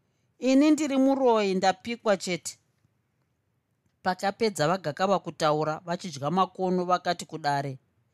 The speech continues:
"Mazvinzwira mose zvapupurwa pano navaviri ava. Zvino dare rinotonga richiti kudii?" Dare rose rakamboti zii kunyarara, vanhu vachifunga zvakadzama. Vazhinji vakanga vauya vachifunga kuti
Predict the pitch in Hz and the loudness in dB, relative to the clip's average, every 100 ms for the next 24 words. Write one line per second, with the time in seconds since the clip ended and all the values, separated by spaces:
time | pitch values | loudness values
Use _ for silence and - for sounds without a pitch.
0 | _ _ _ _ _ - 202 202 196 254 | _ _ _ _ _ -6 0 0 2 0
1 | 277 175 214 262 233 226 220 233 180 156 | 0 -2 0 0 0 0 -2 -4 -2 -4
2 | 202 - 240 170 156 - 214 214 214 202 | -6 -10 -8 -4 -4 0 0 2 0 2
3 | 196 196 185 180 147 135 _ _ _ _ | 0 -2 -2 -2 -2 -6 _ _ _ _
4 | _ _ _ _ _ - 220 294 269 226 | _ _ _ _ _ -6 2 4 2 2
5 | 220 220 214 226 262 233 226 226 220 202 | 0 0 0 2 2 2 0 2 0 -2
6 | 196 190 170 160 165 151 - _ _ _ | -10 -14 -12 -10 -8 -10 -12 _ _ _
7 | _ _ _ _ _ _ _ _ 196 185 | _ _ _ _ _ _ _ _ -10 -4
8 | 170 170 170 190 208 - 208 196 190 190 | -2 -2 -4 -2 -2 0 0 0 0 -2
9 | 185 180 156 131 117 143 208 202 180 - | -2 -8 -10 -10 -8 -8 -8 -8 -10 -8
10 | 170 170 175 180 180 180 180 _ _ - | -4 0 0 2 2 0 -4 _ _ -6
11 | 143 143 143 143 185 - 185 160 131 170 | -2 0 -2 -6 -10 -4 -2 -2 -4 -4
12 | 160 135 135 160 - _ _ _ _ - | -4 -2 -2 -2 -6 _ _ _ _ 0
13 | 170 160 175 247 190 175 190 226 226 208 | 2 2 0 -2 2 0 2 0 2 4
14 | 202 202 214 190 170 165 180 214 202 175 | 4 4 2 2 2 0 -10 -2 0 0
15 | 165 165 156 | -6 -10 -12